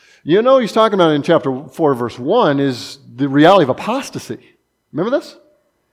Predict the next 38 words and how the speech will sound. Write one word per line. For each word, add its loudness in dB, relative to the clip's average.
Uh, -8
he 0
says 4
this 4
in -4
one, 0
the -2
Spirit 6
expressly -2
says 4
that -2
in -2
later 0
times, 2
some 2
will 4
depart 2
from -4
the -6
faith. -6
Some 4
will 8
turn -2
away 6
from -2
the -4
faith. 2
They'll -2
defect 4
by 4
devoting 4
themselves 4
to -4
deceitful -4
spirits, -2
teachings -4
of -10
demons, 0